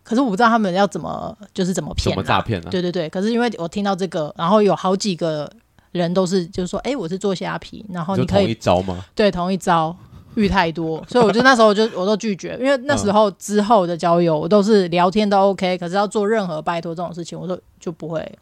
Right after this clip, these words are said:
Speaker 1: 我就算了，就直接
Speaker 2: 跟金钱有关的都一律不要。
Speaker 1: 对，或者是连像什么领东西这些我通通都不要，我说：“哦，不好意思，我没办法，你可以找你自己的朋友吗？”就这样。
Speaker 2: 嗯哼。
Speaker 1: 对啊，啊，如果因为这样子拒绝，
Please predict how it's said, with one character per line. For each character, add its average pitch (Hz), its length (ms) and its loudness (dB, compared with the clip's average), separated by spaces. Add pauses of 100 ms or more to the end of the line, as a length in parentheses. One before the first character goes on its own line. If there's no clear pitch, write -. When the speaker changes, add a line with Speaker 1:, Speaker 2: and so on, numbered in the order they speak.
Speaker 1:
我 170 80 -10
就 165 160 -8
算 - 280 -10
了， 185 60 -16
就 165 120 -12
直 160 120 -10
接 156 180 -10
Speaker 2:
跟 127 220 -4
金 135 260 -4
钱 98 200 -12
有 92 100 -8
关 101 200 -4
的 98 60 -6
都 98 140 -4
一 92 100 -8
律 98 80 -6
不 98 80 2
要。 202 60 6
Speaker 1:
对， 180 80 2
或 196 160 2
者 - 80 -2
是 196 140 -2
连 165 340 -4
像 175 240 -6
什 175 80 -10
么 170 100 -4
领 185 240 0
东 220 240 2
西 214 220 -4
这 202 100 0
些 196 120 0
我 160 80 -2
通 170 160 -8
通 - 20 -8
都 170 80 -6
不 165 160 -10
要， 165 180 -2
我 175 60 -4
说 190 180 -4
：“哦， 202 80 -2
不 180 140 -4
好 180 60 2
意 180 40 -4
思， 208 60 -8
我 175 60 -4
没 160 120 -4
办 175 200 -2
法， 165 160 -6
你 170 80 -8
可 - 80 -6
以 180 40 -2
找 156 160 -2
你 165 60 -6
自 - 60 -10
己 202 100 4
的 170 100 2
朋 180 200 0
友 185 160 4
吗？” 180 280 4 (220)
就 101 120 -4
这 98 40 -2
样。 95 160 -4
Speaker 2:
嗯 95 80 -10
哼。 107 80 -14 (560)
Speaker 1:
对 185 80 -10
啊， 156 60 -6
啊， 214 140 -2
如 214 120 0
果 208 240 2
因 233 120 -2
为 247 100 4
这 240 140 0
样 220 120 2
子 175 200 -6
拒 233 200 -2
绝， 165 320 -4